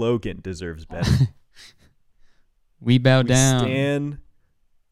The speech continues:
Speaker 1: a strong man king.
Speaker 2: <laughs>
Speaker 1: Yeah, man, I,
Speaker 2: Man.
Speaker 1: I hate shit like this. It's just like
Speaker 2: Yeah, it's so frustrating.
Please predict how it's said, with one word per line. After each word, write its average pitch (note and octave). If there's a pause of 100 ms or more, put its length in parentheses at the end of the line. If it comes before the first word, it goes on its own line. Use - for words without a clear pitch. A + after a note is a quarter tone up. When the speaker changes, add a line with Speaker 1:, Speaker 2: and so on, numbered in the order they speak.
(120)
Speaker 1:
a A2+
strong B2+
man A2+
king. G2 (140)
Speaker 2:
<laughs> - (3250)
Speaker 1:
Yeah, F2
man, E2
I, A2+
Speaker 2:
Man. -
Speaker 1:
I B2
hate F2
shit -
like B2+
this. - (320)
It's -
just -
like -
Speaker 2:
Yeah, G#2
it's G2
so A#2
frustrating. G#2+